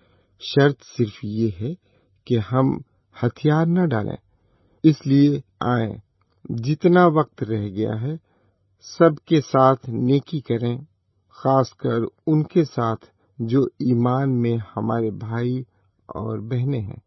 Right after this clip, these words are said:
देखें, मैं बड़े-बड़े हरूफ के साथ अपने हाथ से आपको लिख रहा हूँ।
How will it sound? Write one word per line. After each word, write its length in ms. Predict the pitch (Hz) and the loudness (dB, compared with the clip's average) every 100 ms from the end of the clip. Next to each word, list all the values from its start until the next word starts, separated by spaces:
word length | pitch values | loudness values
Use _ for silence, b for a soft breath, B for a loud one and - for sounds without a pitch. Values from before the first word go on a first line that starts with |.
| _ _ _ - | _ _ _ -8
देखें, 540 | 131 165 - 139 98 - _ - | 2 2 2 -4 -6 -8 _ -4
मैं 320 | 127 143 120 | 2 2 2
बड़े-बड़े 480 | 107 151 175 147 147 | 4 4 6 4 4
हरूफ 460 | 131 127 127 135 - | 2 0 0 0 -4
के 80 | 127 | -8
साथ 380 | - - 131 135 - _ _ _ - | -6 -2 0 0 -4 _ _ _ -6
अपने 340 | 123 147 143 | -6 -2 -2
हाथ 360 | 117 104 123 170 - | -2 -4 -2 -2 -6
से 220 | - 175 - - | -6 -6 -6 -4
आपको 340 | 123 107 - 113 | -4 -4 -6 -6
लिख 240 | 110 - | -6 -8
रहा 260 | 98 98 107 | -10 -8 -10
हूँ। 200 | 104 | -12